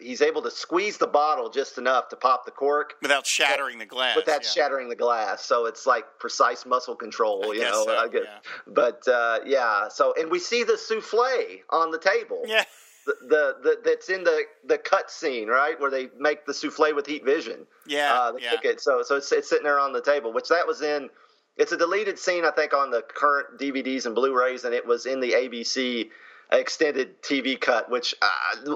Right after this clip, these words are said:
Speaker 1: I wonder if that'll ever surface. That's a weird cut of that
Speaker 2: Mm-hmm.
Speaker 1: movie.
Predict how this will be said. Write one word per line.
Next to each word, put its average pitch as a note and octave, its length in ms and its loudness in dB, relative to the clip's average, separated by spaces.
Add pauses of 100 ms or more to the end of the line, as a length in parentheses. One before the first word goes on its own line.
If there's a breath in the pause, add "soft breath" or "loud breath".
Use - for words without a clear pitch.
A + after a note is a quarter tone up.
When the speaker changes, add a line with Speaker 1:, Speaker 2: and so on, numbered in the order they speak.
Speaker 1:
I F3+ 180 4
wonder G3+ 180 0
if D3 120 -6
that'll D3 360 2
ever A#2+ 340 -4
surface. A#2+ 560 -2
That's F3+ 280 2
a A#2 100 -4
weird A2+ 480 -6
cut A2+ 280 -2
of G#2+ 80 0
that A2 180 0
Speaker 2:
Mm-hmm. A2 100 -6
Speaker 1:
movie. A#2 320 -4